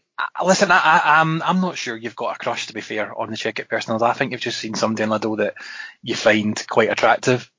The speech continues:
and you've not been anywhere in the last year apart from Lidl, <laughs> truth be told. So it's been slim pickings out there to actually see new people. Um,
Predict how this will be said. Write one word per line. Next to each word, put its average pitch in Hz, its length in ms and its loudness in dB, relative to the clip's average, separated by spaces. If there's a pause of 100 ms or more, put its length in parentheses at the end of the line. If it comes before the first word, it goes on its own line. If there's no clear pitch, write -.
(100)
and 110 640 2 (920)
you've 139 200 0
not 143 160 4
been 143 120 4
anywhere 151 280 6
in 156 100 4
the 147 60 4
last 143 340 4
year 147 120 2
apart 139 320 4
from 175 160 -2
Lidl, 165 340 6 (160)
<laughs> - 140 -10
truth - 360 0
be 202 100 4
told. 247 500 4 (400)
So 160 240 8
it's 151 160 4
been 143 160 0
slim 151 240 2
pickings 160 400 2
out 160 140 6
there 147 160 4
to - 120 0
actually 135 320 2
see 156 260 -4
new 156 200 0
people. 185 420 2 (460)
Um, 135 640 4